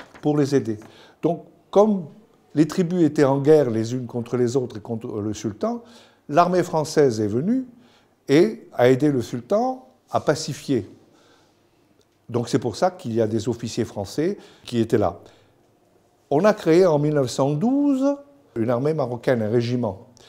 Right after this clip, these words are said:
avec les soldats du sultan, les Tabors, et qui va partir en France en mille neuf cent quatorze. Je pense que vous savez tous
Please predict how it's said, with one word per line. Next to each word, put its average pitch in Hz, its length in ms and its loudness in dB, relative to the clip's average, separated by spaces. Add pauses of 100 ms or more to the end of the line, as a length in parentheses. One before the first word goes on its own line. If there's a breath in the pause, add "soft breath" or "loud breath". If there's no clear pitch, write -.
(200 loud breath)
avec 139 460 2 (100)
les 123 260 0
soldats 123 360 0
du 131 120 -6
sultan, 113 520 -6 (200)
les 110 140 -4
Tabors, 127 680 2 (100)
et 120 120 -2
qui 143 120 -2
va 143 140 4
partir 135 440 -4
en 113 80 -4
France 190 500 -6 (220)
en 123 100 -2
mille 151 140 -2
neuf 147 120 -4
cent 147 140 -6
quatorze. 117 300 -8 (340 loud breath)
Je 101 120 -6
pense 123 260 2
que - 100 -4
vous 110 120 -4
savez 120 260 0
tous - 500 -8